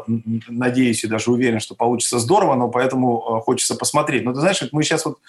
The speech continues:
о важнейших вещах говорим, да, ведь смотри, а, это вопрос ещё, а, уж, уж прости за выражение, ответственности художника. В каком смысле? А, именно писатели, именно там театр, кино создают вот те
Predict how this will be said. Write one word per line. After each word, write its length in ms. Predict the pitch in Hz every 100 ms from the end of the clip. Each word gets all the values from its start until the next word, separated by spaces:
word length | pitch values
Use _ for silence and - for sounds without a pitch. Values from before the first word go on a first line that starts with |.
| - -
о 60 | 120
важнейших 460 | 139 165 170 151
вещах 320 | 156 156 147 107
говорим, 340 | 113 110 98
да, 120 | 117
ведь 160 | 139 127 - _
смотри, 540 | - 143 147 135 98 - - _
а, 320 | - 110 110 110
это 180 | 139 147
вопрос 360 | 139 139 165 160
ещё, 340 | - 147 139 123
а, 260 | 120 120
уж, 240 | 120 123 -
уж 200 | 127 -
прости 320 | 127 131 135
за 100 | 120
выражение, 420 | 123 131 175 151
ответственности 500 | 120 143 143 - -
художника. 500 | - 147 135 110 -
В 60 | -
каком 280 | 127 175 151
смысле? 460 | - 117 113 95 - - - -
А, 460 | - 107 110 110 107
именно 340 | - 165 160 143
писатели, 720 | - - 180 175 143 131 120
именно 420 | - 135 139 127
там 200 | 110 107
театр, 520 | 104 127 147 151 113
кино 340 | - 123 143 165
создают 480 | 139 113 123 156 151
вот 120 | 113
те 140 | 135